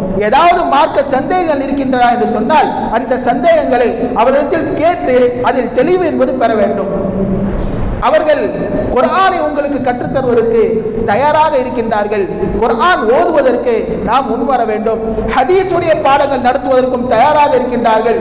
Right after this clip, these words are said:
குர்ஆனுடைய தஃப்சீரை செய்வதற்கும் தயாராக இருக்கின்றார்கள். எல்லா விதமான விஷயங்களுக்கும் நாம் முன்வந்தால் கண்டிப்பாக அந்த இல்முடைய தேட்டம் நம் அனைவரிடத்திலும் இருந்தால் நாமும் ஒரு சிறந்த ஒரு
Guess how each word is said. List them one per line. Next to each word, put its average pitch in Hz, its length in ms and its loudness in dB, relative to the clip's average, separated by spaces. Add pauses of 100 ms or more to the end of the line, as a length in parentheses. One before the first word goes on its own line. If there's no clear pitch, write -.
(260)
குர்ஆனுடைய 339 580 2 (120)
தஃப்சீரை 370 420 2
செய்வதற்கும் 262 580 2
தயாராக 247 440 4
இருக்கின்றார்கள். 226 640 0 (300)
எல்லா 285 380 2 (160)
விதமான 302 420 2
விஷயங்களுக்கும் 233 840 0 (240)
நாம் 208 240 0
முன்வந்தால் 277 640 0 (240)
கண்டிப்பாக 240 840 2 (260)
அந்த 254 240 0
இல்முடைய 311 540 0
தேட்டம் 254 520 2 (180)
நம் 226 260 0
அனைவரிடத்திலும் 311 640 -2
இருந்தால் 220 460 2 (320)
நாமும் 320 800 0
ஒரு 240 300 2
சிறந்த 294 400 0 (440)
ஒரு 196 480 -2